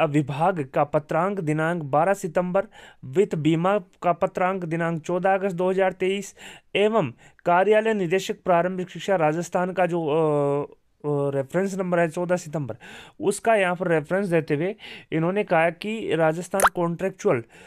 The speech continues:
रूल्स, अ, दो हज़ार बाईस के अंतर्गत अडॉप्ट किए गए संविदा कर्मियों की पाँच प्रतिशत वेतन वृद्धि,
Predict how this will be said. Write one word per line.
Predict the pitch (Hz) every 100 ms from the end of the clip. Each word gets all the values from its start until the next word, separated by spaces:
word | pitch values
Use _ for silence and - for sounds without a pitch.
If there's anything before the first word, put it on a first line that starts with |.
| - -
रूल्स, | 147 160 202 220 -
अ, | 180 175 165
दो | 156 165
हज़ार | 165 190
बाईस | 165 151 170 180
के | 208
अंतर्गत | 175 165 180 190
अडॉप्ट | 143 156 180 -
किए | 165 165
गए | 180
संविदा | 180 160 147 156 165
कर्मियों | 165 160 165 175
की | 180 175
पाँच | - 156 165
प्रतिशत | - 170 156 165 - -
वेतन | 143 147 147 165
वृद्धि, | 160 156 180